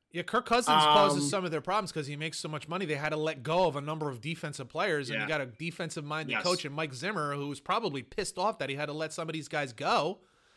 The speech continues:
Speaker 1: You know, but this is all part of being a
Speaker 2: And that,
Speaker 1: G M
Speaker 2: and that,
Speaker 1: too,
Speaker 2: and
Speaker 1: right? Like, you, you know this,
Speaker 2: and Pete
Speaker 1: you know this a year in advance, and you gotta start drafting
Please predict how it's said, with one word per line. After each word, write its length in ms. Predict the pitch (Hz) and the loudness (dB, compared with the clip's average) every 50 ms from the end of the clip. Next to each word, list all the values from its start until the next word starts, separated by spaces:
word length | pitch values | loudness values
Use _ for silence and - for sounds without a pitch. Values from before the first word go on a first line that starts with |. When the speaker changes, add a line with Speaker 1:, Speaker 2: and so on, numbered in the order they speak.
| _ _ _ _ _ _ _ _ _ _ _ _ _ _ _ _ _ _ _ _ | _ _ _ _ _ _ _ _ _ _ _ _ _ _ _ _ _ _ _ _
Speaker 1:
You 80 | 226 226 | -2 0
know, 140 | 220 202 185 | 0 0 0
but 200 | - - 220 - | 0 -2 0 2
this 200 | 320 427 - 494 | 2 2 6 4
is 140 | 480 349 | 4 6
all 140 | 359 285 240 | 6 4 4
part 260 | - - - - 214 | 4 2 2 4 4
of 80 | 196 165 | 4 4
being 200 | 170 196 185 170 | 2 2 2 2
a 40 | 165 | 4
Speaker 2:
And 180 | 151 196 208 | 4 6 6
that, 80 | 226 226 | 6 6
Speaker 1:
G 60 | 190 | 6
M 80 | 226 240 | 6 4
Speaker 2:
and 100 | 226 233 | 4 4
that, 80 | 220 | 2
Speaker 1:
too, 140 | - 233 233 | 2 2 2
Speaker 2:
and 100 | 233 175 | 2 4
Speaker 1:
right? 240 | 147 156 196 247 - | 4 2 2 2 2
Like, 160 | 185 175 165 - | 0 -2 0 2
you, 220 | 208 277 311 247 - | 0 0 0 -4 -6
you 180 | 185 208 262 311 | -6 -4 -4 -2
know 240 | 285 269 294 349 330 | 2 2 4 4 4
this, 280 | 233 214 190 175 - - | 4 4 4 4 4 4
Speaker 2:
and 80 | 269 240 | 4 4
Pete 180 | 185 - - - | 4 2 -6 -8
Speaker 1:
you 100 | 170 214 | -6 -2
know 140 | 226 269 311 | 0 0 0
this 180 | 330 285 - | 0 -2 -2
a 40 | 214 | -2
year 200 | 190 190 214 208 | -4 -2 -2 -2
in 60 | 202 | -2
advance, 440 | 190 175 139 196 220 285 311 - - | -2 -2 -2 -2 -2 -2 -2 -2 -4
and 100 | 190 175 | -4 -4
you 60 | 170 | -2
gotta 220 | 170 233 247 285 320 | -2 0 0 0 -2
start 300 | - - 226 220 202 - | -2 -2 -2 -2 -2 -4
drafting 720 | - 160 165 190 214 233 - - 190 180 175 175 180 185 | -6 -6 -2 -2 -2 -2 -2 -4 -6 -4 -4 -8 -10 -12